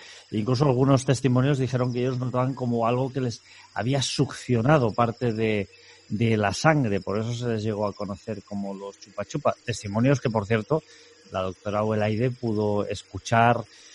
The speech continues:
y, y atender en primera persona y, y evidentemente pues hemos visto antes una, una de las, eh, fotografías de las secuelas que dejaban estas extrañas, eh,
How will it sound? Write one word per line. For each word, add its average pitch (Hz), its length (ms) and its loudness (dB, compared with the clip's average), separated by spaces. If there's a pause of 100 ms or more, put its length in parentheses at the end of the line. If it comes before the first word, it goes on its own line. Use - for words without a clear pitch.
(300)
y, 110 420 2
y 104 320 0
atender 95 460 0
en 131 120 4
primera 98 360 2
persona 120 520 2
y, 90 240 -2 (160)
y - 160 -18
evidentemente 87 640 -4
pues 117 160 2
hemos 98 220 -4
visto 98 240 -6
antes 92 240 -4
una, 98 300 -2
una 107 260 -2
de 101 60 -2
las, 95 420 -2
eh, 87 180 -2
fotografías 98 840 -2
de 131 80 0
las 101 180 0
secuelas 98 500 -2
que - 120 -2
dejaban 110 460 0 (580)
estas 101 400 -12
extrañas, 95 880 -4
eh, 82 340 -8